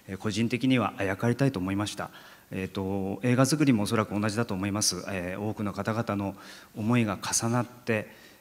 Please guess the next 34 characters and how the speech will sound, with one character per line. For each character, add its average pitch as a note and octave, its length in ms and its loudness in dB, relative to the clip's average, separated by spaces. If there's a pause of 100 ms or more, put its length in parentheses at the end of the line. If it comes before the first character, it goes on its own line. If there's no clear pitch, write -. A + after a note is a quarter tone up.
(120)
え F2 540 -4
ー、 - 20 -4
ま F#2 60 -4
あ、 - 20 -8
一 - 160 0
つ - 80 -4
の F#2+ 80 -2
作 F2+ 240 -4
品 G2 100 0
に F#2+ 100 0
な F#2+ 140 0
る F#2 80 -6
と F2 160 -10
い E2 80 -12
う。 E2 120 -20
そ - 140 -6
し - 100 -4
て、 A#2 200 2 (380)
え G2 680 -4
ー、 F#2 60 -6
私 G2 320 -2
は、 A2 300 2
え F#2 540 -2
ー、 F#2 40 -4
毎 F#2 180 -2
回 F#2 220 -2
ご G#2 100 -2
と G2+ 140 0
い F#2+ 80 0
た G#2 100 0
だ G#2 140 0
く G#2+ 160 -2
役 G#2 280 -2
を、 G#2+ 200 2